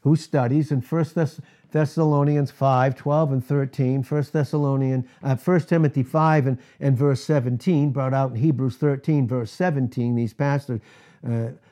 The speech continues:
verses, in Ephesians four eleven to sixteen, when we get the full preponderance of that, he doesn't, he, he does not study for himself.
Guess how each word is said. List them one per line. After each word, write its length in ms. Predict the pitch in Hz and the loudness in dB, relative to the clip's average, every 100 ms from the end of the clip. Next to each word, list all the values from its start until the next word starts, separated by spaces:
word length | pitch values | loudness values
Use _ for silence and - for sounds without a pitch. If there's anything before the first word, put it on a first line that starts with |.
| _ | _
verses, 440 | - 143 127 151 135 | 2 2 2 0 2
in 120 | 131 | 2
Ephesians 440 | 123 156 139 139 | 2 2 2 0
four 280 | - 147 143 | -2 0 2
eleven 320 | 131 143 127 | 2 2 2
to 80 | 120 | -2
sixteen, 840 | 113 160 143 - 156 160 127 131 127 _ _ _ _ | -2 -4 -4 0 4 6 4 2 -4 _ _ _ _
when 180 | 120 131 | 2 4
we 120 | 139 | 6
get 240 | 131 147 - | 6 4 2
the 80 | |
full 340 | - 160 147 127 _ | 0 2 2 0 _
preponderance 640 | - 123 156 202 190 143 - | -10 -4 0 2 2 0 0
of 140 | 123 | -2
that, 300 | 127 127 143 - | 0 0 -2 0
he 100 | 160 | 4
doesn't, 420 | 180 196 220 214 220 | 6 6 6 6 8
he, 180 | 220 | 8
he 160 | 160 196 | 6 4
does 500 | 143 202 233 220 - | 4 4 4 2 0
not 320 | 208 220 202 | 0 0 -2
study 540 | - - 202 208 165 160 | -12 -2 2 4 4 2
for 240 | - 180 | 4 4
himself. 800 | 196 170 233 233 220 113 - - | 6 4 2 4 4 2 -8 -20